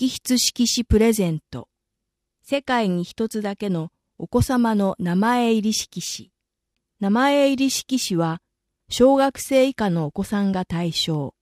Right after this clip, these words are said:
時間などの詳細は、観光協会ホームページで随時更新します。なお、状況により、イベント内容は変更となる場合があります。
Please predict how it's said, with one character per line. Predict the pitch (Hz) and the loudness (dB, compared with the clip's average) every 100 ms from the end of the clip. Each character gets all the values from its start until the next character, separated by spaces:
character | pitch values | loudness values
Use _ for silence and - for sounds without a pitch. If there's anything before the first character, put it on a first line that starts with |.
| _ _ _ _ _ _ _ _ _ - | _ _ _ _ _ _ _ _ _ -10
時 | 196 - | -8 -2
間 | 247 277 277 | 2 4 4
な | 285 | 4
ど | 233 | 4
の | 185 | 2
詳 | 180 214 208 | 2 2 0
細 | - 202 196 180 | 0 0 2 2
は、 | 175 175 - _ _ - | 0 -2 -8 _ _ -4
観 | 240 269 | 0 2
光 | 277 269 269 | 6 6 6
協 | 294 294 | 2 0
会 | - 208 170 | 2 0 0
ホ | 165 233 247 | 0 4 4
ー | |
ム | 247 | 4
ペ | - 233 | 2 0
ー | 202 | 0
ジ | 151 | -4
で | 147 139 _ _ _ - | -6 -8 _ _ _ -8
随 | 208 269 220 | 0 2 0
時 | 175 | -4
更 | - 190 202 | -4 -2 0
新 | - 180 175 | 0 -2 -2
し | - | -4
ま | 143 147 | -6 -6
す。 | - - _ _ _ _ _ _ _ _ _ _ _ | -12 -20 _ _ _ _ _ _ _ _ _ _ _
な | 214 240 208 | 0 4 4
お、 | 147 247 | 2 -2
状 | 233 254 269 | 4 4 4
況 | - 285 262 | 0 2 2
に | 170 | 2
よ | 151 | 0
り、 | 165 170 _ _ _ - | -4 -6 _ _ _ -6
イ | 190 | 2
ベ | 233 262 | 4 4
ン | |
ト | 269 269 | 2 2
内 | 269 262 202 | 4 4 4
容 | 180 160 | 4 4
は | 147 156 - | 2 -2 -2
変 | 247 277 | 2 2
更 | - 262 269 | 2 0 2
と | 262 | 4
な | 262 247 | 4 6
る | 180 | 4
場 | 190 202 | 4 2
合 | 202 | 2
が | 185 180 | 2 2
あ | 165 | 2
り | 175 | 0
ま | 160 156 | 0 -4
す。 | - - | -8 -18